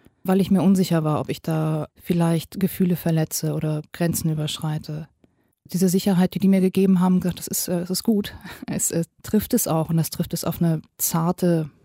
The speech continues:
Art und Weise, ne? Es ist, ich benutze nicht die Katastrophe für meine eigene Geschichte. Das war mir wichtig. Und ich hatte auch eine Lesung in Tokio im September jetzt. Und da habe ich was sehr Schönes gehört, dass, äh,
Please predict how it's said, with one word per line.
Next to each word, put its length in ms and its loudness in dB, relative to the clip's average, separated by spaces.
Art 280 -2
und 120 -2
Weise, 440 -4
ne? 140 2
Es 80 0
ist, 180 -8
ich 240 -8
benutze 420 2
nicht 160 0
die 60 0
Katastrophe 600 -2
für 120 -4
meine 240 2
eigene 300 -2
Geschichte. 540 -8
Das 240 0
war 80 4
mir 200 4
wichtig. 540 -6
Und 300 -10
ich 140 -4
hatte 180 0
auch 80 0
eine 140 4
Lesung 400 2
in 220 0
Tokio 440 -2
im 460 -2
September 480 2
jetzt. 360 0
Und 180 2
da 60 4
habe 100 2
ich 120 -4
was 140 0
sehr 120 2
Schönes 480 2
gehört, 440 2
dass, 260 -8
äh, 300 -4